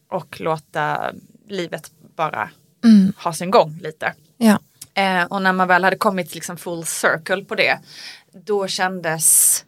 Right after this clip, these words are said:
Speaker 1: alltså absolut, det är fortfarande en sorg i mig att jag inte kommer få fler barn. Ehm, för jag har väl alltid,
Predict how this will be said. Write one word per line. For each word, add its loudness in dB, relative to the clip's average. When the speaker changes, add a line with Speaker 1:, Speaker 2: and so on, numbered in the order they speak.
Speaker 1:
alltså -2
absolut, -4
det -6
är -4
fortfarande -2
en -2
sorg -2
i -6
mig -6
att -6
jag -4
inte -14
kommer -8
få -14
fler -8
barn. -2
Ehm, -4
för -16
jag -4
har -6
väl -10
alltid, -12